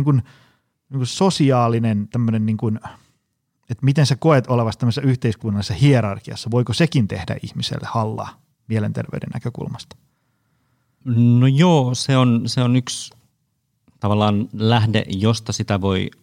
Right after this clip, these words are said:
Speaker 2: tulla. Mä ajattelisin, yksi ehkä hyvä semmonen havainnollistamisväline on, jos al-, tavallaan aloittaa noista absoluuttisista jutuista tai tällaista
Speaker 1: Mm.
Speaker 2: elämän puitteista, mistä sä sanoit, niin, niin tota, et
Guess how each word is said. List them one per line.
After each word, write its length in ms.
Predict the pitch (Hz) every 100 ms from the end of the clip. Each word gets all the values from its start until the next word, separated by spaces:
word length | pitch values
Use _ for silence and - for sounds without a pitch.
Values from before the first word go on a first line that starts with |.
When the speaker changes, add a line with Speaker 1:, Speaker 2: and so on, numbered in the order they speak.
| - -
Speaker 2:
tulla. 260 | 101 98
Mä 100 | 95
ajattelisin, 540 | 101 - 104 107 104 -
yksi 240 | 120 -
ehkä 200 | 110 -
hyvä 200 | 110 113
semmonen 520 | 110 107 101 98 95 92 - _ -
havainnollistamisväline 1080 | - 107 104 98 92 - 92 90 95 98 92
on, 260 | 80 90 87 _ _ _ _ _ _ _ _ _
jos 220 | 90 87 -
al-, 80 | -
tavallaan 260 | 98 92
aloittaa 340 | 92 95 - 92
noista 340 | 90 92 -
absoluuttisista 760 | - - 107 92 - 87 85 92
jutuista 420 | 87 92 78 -
tai 140 | 87 87
tällaista 300 | 117 - 82
Speaker 1:
Mm. 40 |
Speaker 2:
elämän 260 | 104 92 90
puitteista, 460 | 98 - 85 -
mistä 220 | 90 -
sä 100 | 90
sanoit, 340 | 85 92 87 -
niin, 260 | 87 82 - _ _ _ _ _ - -
niin 240 | 87 85
tota, 500 | 80 87 - 92 87 - _ _ _ _ _
et 200 | 98 -